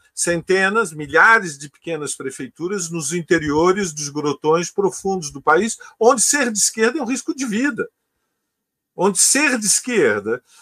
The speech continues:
e ter um compromisso anticapitalista é risco de vida, porque não há liberdades democráticas garantidas, enraizadas no Brasil.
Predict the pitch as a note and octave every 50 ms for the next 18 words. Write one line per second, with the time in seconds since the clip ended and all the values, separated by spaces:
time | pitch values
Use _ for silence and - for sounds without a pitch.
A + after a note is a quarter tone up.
0 | - _ _ D3+ D#3 E3+ - - C4 C#4+ C#4+ C#4+ C4+ B3+ G#3+ - B3+ C#4+ D#4 D#4
1 | D#4 - C4+ B3+ B3 A#3 A#3 A#3 A3 F#3+ - - A3+ A#3+ C4+ - - - G3 F3+
2 | - - E3 C3+ D3 G3 G#3+ - - G3+ F3 D#3 F#3+ A#3+ B3 - - - A#3+ A#3+
3 | G3+ F#3 A#3 B3 A#3+ D#3+ D#3+ F#3+ B3 C4 B3+ G3+ D#3 F#3+ F3+ E3 D3+ - - -
4 | _ _ _ _ _ _ _ _ _ _ _ - - - - - - D#3+ - -
5 | A3+ A#3 A3+ A#3+ B3+ A#3+ A3+ A3+ B3+ C4 C4 A#3+ B3 A#3 A3+ G#3 E3+ F#3 F3+ A3+
6 | A#3+ A#3+ A#3+ F#3 F#3 F#3+ A#3+ A#3+ A#3 A3+ A3 - - A3 A3 G#3+ A3+ B3 A#3 -
7 | - - A#3 A3 E3+ E3+ G3 A3 A3+ A3+ A3 G3+ - - - A3 B3 G#3+ A#3 G#3+
8 | F3+ G3+ G3 E3+ - F3+ G#3 G3 E3 - - E3 F3 G3 G#3 A3+ A#3+ A#3+ G3 F#3
9 | D#3 C3 C#3 D3+ D#3 D3+ C3+ C#3+ C3+ C3 A#2+ A2 - - A#2 B2+ B2+ A#2 G#2 F2+